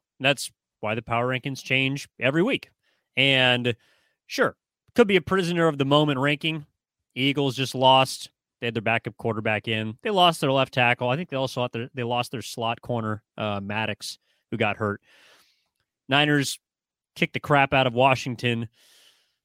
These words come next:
They look like they're riding high, eight in a row. Like, that, that to me is more where the power ranking comes from than, "Oh, the Niners are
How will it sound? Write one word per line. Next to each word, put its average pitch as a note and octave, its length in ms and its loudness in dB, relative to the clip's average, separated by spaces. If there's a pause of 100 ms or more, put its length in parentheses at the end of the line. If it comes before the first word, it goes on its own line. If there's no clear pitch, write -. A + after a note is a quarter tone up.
(200)
They B2 80 0
look B2+ 180 0
like B2+ 160 2
they're A2+ 200 -4 (680)
riding B2 360 2
high, A#2+ 260 2
eight B2 240 -2
in A#2+ 60 -6
a A2+ 40 0
row. A2 400 0 (260)
Like, D3+ 140 2
that, F#3 140 -2
that A3+ 180 4
to A3+ 80 0
me F#3+ 140 4
is C#3 120 2
more D3+ 200 4
where D3 120 2
the B2+ 80 0
power C#3+ 320 2
ranking C3 320 -2
comes B2+ 360 -4
from G2+ 480 -6 (120)
than, A#2 540 0 (480)
"Oh, D#3+ 220 -2
the D3+ 100 0
Niners D#3 400 2
are C#3 380 2